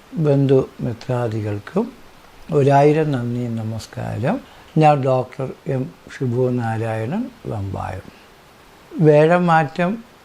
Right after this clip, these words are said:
ശനിമാറ്റം, രാഹുമാറ്റം, ഈ മാറ്റങ്ങളെ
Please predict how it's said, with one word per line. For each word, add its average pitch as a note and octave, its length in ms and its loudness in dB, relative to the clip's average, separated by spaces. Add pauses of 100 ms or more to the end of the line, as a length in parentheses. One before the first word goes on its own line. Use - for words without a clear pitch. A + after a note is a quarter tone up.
(240)
ശനിമാറ്റം, D3 880 0 (580)
രാഹുമാറ്റം, C3+ 840 0 (300)
ഈ F#3 140 6 (640)
മാറ്റങ്ങളെ D#3+ 760 4